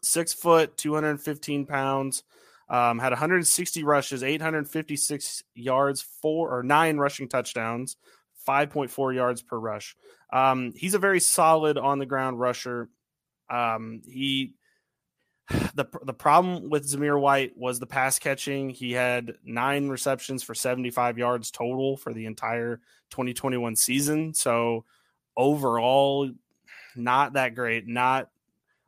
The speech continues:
what you want to s-, really see at the next level. You really want somebody to rush and be po-, good at rushing in the ne-, at the next level. So Zamir White, I think,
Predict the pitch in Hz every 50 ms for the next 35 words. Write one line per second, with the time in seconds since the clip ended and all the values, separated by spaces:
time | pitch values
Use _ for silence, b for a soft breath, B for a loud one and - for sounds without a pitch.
0 | _ - - 131 135 135 113 120 131 127 127 131 127 127 127 123 123 117 - -
1 | - 120 117 123 139 139 135 - - 120 - - - - 127 131 135 131 127 120
2 | - - - - - 127 123 123 123 113 120 117 - - 110 113 117 113 - -
3 | - 117 113 113 113 110 110 113 113 117 131 131 131 127 120 120 127 123 110 -
4 | - - 123 120 120 113 113 107 - - 110 110 113 123 127 117 113 110 - -
5 | - - _ _ _ _ _ _ _ _ _ - 214 113 120 131 131 123 117 -
6 | _ _ _ _ _ _ - 156 139 - 127 120 127 180 196 170 135 120 120 113
7 | 110 107 - 127 107 107 110 107 107 107 104 107 - 117 117 113 107 104 110 -
8 | 113 113 110 110 - - - 113 110 110 110 110 107 104 b b b b b b
9 | - - - 123 120 120 117 117 113 110 110 - - _ _ _ - 117 120 127
10 | 131 147 160 160 151 147 147 147 143 139 135 - _ _ _ _ _ _ _ _
11 | _ _ _ _ _ _ _ _ _ _ _ - 123 127 - 175 175 175 - -